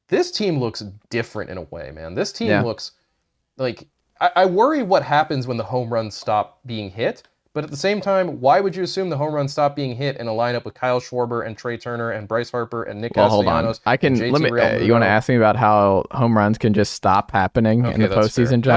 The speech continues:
Speaker 1: That's fair.
Speaker 2: Taylor?
Speaker 1: But
Speaker 2: A
Speaker 1: that's
Speaker 2: team that
Speaker 1: because you
Speaker 2: hits a
Speaker 1: had to
Speaker 2: lot of
Speaker 1: face
Speaker 2: them?
Speaker 1: Zach Wheeler and Aaron
Speaker 2: Mm.
Speaker 1: Nola and a good Ranger Suarez, too.
Speaker 2: Yeah.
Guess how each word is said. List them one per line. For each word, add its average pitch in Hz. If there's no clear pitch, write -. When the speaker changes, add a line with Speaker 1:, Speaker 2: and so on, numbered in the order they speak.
Speaker 1:
That's -
fair. 127
Speaker 2:
Taylor? 131
Speaker 1:
But 120
Speaker 2:
A -
Speaker 1:
that's 196
Speaker 2:
team 123
that 113
Speaker 1:
because 107
you 120
Speaker 2:
hits 127
a 139
Speaker 1:
had 113
to 107
Speaker 2:
lot 101
of 120
Speaker 1:
face 135
Speaker 2:
them? 139
Speaker 1:
Zach 120
Wheeler 127
and 131
Aaron 110
Speaker 2:
Mm. 196
Speaker 1:
Nola 117
and 120
a 113
good 151
Ranger 175
Suarez, 131
too. -
Speaker 2:
Yeah. 98